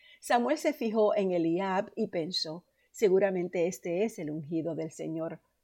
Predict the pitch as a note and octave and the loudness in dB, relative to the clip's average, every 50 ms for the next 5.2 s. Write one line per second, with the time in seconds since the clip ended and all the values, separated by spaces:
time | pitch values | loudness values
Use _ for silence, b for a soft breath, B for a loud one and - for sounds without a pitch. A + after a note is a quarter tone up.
0 | _ _ _ _ _ _ _ - C4+ C4 - C4 B3+ - C4 A#3 B3 C4+ C#4 C#4+ | _ _ _ _ _ _ _ -2 -2 0 0 -2 -4 -2 -2 -2 0 0 0 0
1 | C4+ A3+ F#3 D#3+ F3+ F#3 F3+ F#3 E3+ E3+ E3+ - - E3 E3 E3+ E3+ E3+ F3 F3+ | 0 0 0 0 -2 -2 0 -2 -2 -2 -2 -4 -6 -6 -6 -4 -4 -2 -2 -2
2 | F#3+ G3+ G3 G3+ A3 B3 C#4 C4+ - - - C#4 C#4+ C#4+ - A#3+ A3+ A3 - A#3+ | -2 -4 -2 -2 -2 -2 -2 -2 -4 -2 0 0 0 0 0 0 0 2 2 2
3 | G#3 - - G3+ F#3 F3+ G#3 A3+ B3+ C4+ C#4+ C#4+ C#4 - D4 C#4 C4 - - A3+ | 2 4 4 4 4 4 4 4 4 4 4 2 0 0 0 0 2 2 2 0
4 | - - A3+ G#3+ A3 G#3 - G#3 G3+ G#3 G#3 - - F#3+ F#3 - - C4+ C#4 A3+ | 2 2 2 2 2 0 0 0 0 0 0 0 -2 -2 -2 -2 -2 -2 0 0
5 | F#3+ D3+ B | 0 -2 B